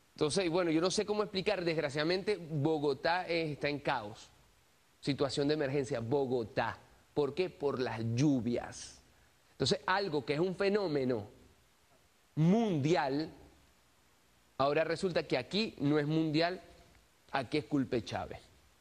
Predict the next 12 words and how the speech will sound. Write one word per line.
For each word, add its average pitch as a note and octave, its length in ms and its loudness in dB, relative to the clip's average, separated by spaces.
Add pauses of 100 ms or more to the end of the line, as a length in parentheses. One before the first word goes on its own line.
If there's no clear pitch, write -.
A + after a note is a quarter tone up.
(2250)
Igualmente C3 680 2
hablamos B2+ 380 0
del A2+ 100 0
infanticidio D3 880 0
y D#3 60 0
de B2 120 2
otros B2 300 0
elementos C3 460 0
que A#2+ 100 -4
ellos A#2+ 160 0
han B2+ 140 -2
sacado A#2+ 640 -2